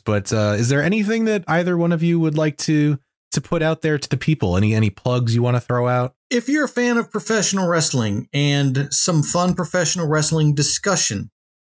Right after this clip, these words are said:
Speaker 2: you should go to dragon wagon radio dot com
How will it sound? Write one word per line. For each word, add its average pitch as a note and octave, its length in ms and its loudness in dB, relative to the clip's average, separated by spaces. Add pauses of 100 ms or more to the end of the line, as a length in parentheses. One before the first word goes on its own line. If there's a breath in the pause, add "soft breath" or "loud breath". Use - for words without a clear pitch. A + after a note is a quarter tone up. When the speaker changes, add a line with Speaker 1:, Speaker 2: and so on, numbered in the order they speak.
(240)
Speaker 2:
you G#3+ 200 2
should A3 280 -2
go A#3 260 0
to C#3+ 300 0
dragon C#3 480 0
wagon D3+ 340 2
radio D3+ 440 0
dot D#3 280 -2
com A#2+ 460 0